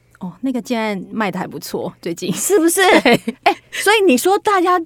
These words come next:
Speaker 2: 是不是很怪？
Speaker 1: 对。
Speaker 2: 为什么有的他在意，有的他不在意呢？
Speaker 1: 其实样品屋真的是充满了玄机，尤其是你进去那个空间，你会觉得很大，
Speaker 2: 嗯。
Speaker 1: 其实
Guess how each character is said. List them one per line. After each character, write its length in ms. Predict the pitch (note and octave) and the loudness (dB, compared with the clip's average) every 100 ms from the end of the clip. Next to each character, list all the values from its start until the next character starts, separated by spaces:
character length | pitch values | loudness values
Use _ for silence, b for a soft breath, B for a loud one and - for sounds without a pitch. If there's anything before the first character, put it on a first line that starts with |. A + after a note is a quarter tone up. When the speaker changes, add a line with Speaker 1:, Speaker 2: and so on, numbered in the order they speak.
| _ | _
Speaker 2:
是 180 | - F4 | -12 -6
不 60 | F4 | -4
是 140 | F4 | -2
很 220 | D4 F3+ F3+ | -2 -2 0
怪？ 420 | D#4 D#4 A3+ C3+ - - | 4 6 4 0 -8 -4
Speaker 1:
对。 300 | E4 C#4 - b | -2 -2 -6 b
Speaker 2:
为 120 | F4+ A#4 | 2 4
什 80 | |
么 100 | D4+ | 4
有 160 | C4+ A#3 | 4 4
的 100 | B3+ | 4
他 140 | D#4 D4 | 2 2
在 240 | D#4+ C#4+ | 2 2
意， 160 | C#4+ G#3+ | 0 0
有 140 | F3 | 0
的 120 | G3+ | 0
他 160 | A3+ A#3+ | 0 -2
不 160 | D3+ | -2
在 280 | E3+ G3+ F3+ | 0 0 0
意 200 | F3+ F3 | -2 -6
呢？ 280 | C#3+ C3+ B2+ | -6 -8 -10
Speaker 1:
其 160 | - C4+ | -8 -4
实 120 | D#4+ | -2
样 160 | E4 D4 | 2 2
品 160 | A3 F#3+ | 2 -2
屋 120 | G#3+ | 0
真 120 | A#3+ | 0
的 120 | G#3+ | 0
是 140 | G3+ A3+ | -2 -4
充 200 | A3+ G#3 | -4 -2
满 180 | E3 | -2
了 80 | B2+ | -4
玄 300 | - F#3+ C#3 | -6 -6 -6
机， 260 | - F3 F#3 | -8 -8 -4
尤 180 | G3+ B3+ | 0 0
其 240 | - A3 | 0 -4
是 140 | - A#3+ | -2 -2
你 120 | F#3 | -2
进 200 | B3 A#3 | 0 0
去 140 | B3 | 0
那 100 | G#3+ | -2
个 60 | F#3 | -4
空 280 | - G3 G3+ | -4 -4 -2
间， 160 | G#3+ | -2
你 60 | F3+ | 0
会 140 | A#3+ | -2
觉 160 | - E3 | 0 -2
得 80 | F3 | -2
很 260 | - G3+ | -6 -8
大， 320 | - F#3+ - - b b | -2 -2 -2 -8 b b
Speaker 2:
嗯。 100 | G3+ | -2
Speaker 1:
其 60 | |
实 240 | E3+ A3+ | -2 -2